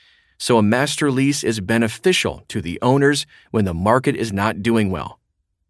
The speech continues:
Many P M companies that do master leases offer short-term rentals and charge a large premium. Properties that have daily turnovers will have more wear and tear.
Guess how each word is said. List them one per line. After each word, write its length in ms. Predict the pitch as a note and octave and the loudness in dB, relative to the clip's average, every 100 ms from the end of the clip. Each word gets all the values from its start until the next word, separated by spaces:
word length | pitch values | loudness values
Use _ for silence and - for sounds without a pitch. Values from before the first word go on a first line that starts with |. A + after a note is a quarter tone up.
| _ _ _ _ | _ _ _ _
Many 280 | C#3 F3+ F#3+ | 4 4 4
P 260 | - F3 | 0 2
M 160 | D3+ D#3 | 2 0
companies 500 | D3 C#3+ C#3+ C#3+ C#3 | 0 0 2 0 0
that 260 | A#2+ G#2+ F#2 | 0 -2 0
do 200 | C3+ D#3 | 0 2
master 420 | A2 G2+ - G2+ | 2 0 -2 -2
leases 400 | F#2 G2+ C#3 C#3 | -2 -2 -2 -2
offer 320 | F#2+ G#2+ F#2+ | -2 0 -2
short-term 640 | - B2 A#2 - A2+ E2+ | -2 0 -2 -2 -2 0
rentals 400 | G#2+ C3+ C3+ C3 - - - | -2 0 -2 -2 -10 -20 -4
and 160 | E3 F3 | 0 2
charge 340 | C#3 C3 C3+ | 4 4 4
a 60 | C3+ | 2
large 380 | F#2+ F#2+ G2 | 2 0 -2
premium. 480 | - B2 G#2+ E2 C2+ _ _ _ _ _ _ - | -2 0 2 -2 -8 _ _ _ _ _ _ -6
Properties 400 | A#3+ C4+ C4 G#3 | -2 -2 -4 -4
that 100 | D3 | -2
have 220 | D#3 B2+ | -2 -2
daily 300 | A2 A#2+ B2+ | -2 0 -2
turnovers 640 | A2+ A2+ B2 C3+ D#3 D#3+ - _ - | -2 0 0 0 -2 -4 -10 _ -6
will 80 | G#2+ | -2
have 160 | A2+ | 0
more 260 | G2+ A2 A2+ | 2 2 4
wear 180 | G#2+ G2 | 2 0
and 120 | F2 | 0
tear. 340 | A#2+ F#2 - | 0 -2 -4